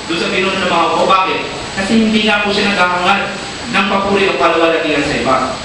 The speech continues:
Kaya napakadelikado po eh, maghangad tayo ng papuri sa iba eh.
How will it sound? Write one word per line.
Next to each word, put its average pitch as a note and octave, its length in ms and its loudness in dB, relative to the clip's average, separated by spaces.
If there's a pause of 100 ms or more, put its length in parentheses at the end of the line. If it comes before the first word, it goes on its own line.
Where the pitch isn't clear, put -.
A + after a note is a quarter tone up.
(240)
Kaya F3 80 0
napakadelikado F3 800 0
po - 80 2
eh, G3 80 2
maghangad D#3 320 2
tayo D#3+ 220 2 (100)
ng D#3 160 0
papuri D3 480 0
sa - 60 0 (100)
iba G3 80 2
eh. - 120 2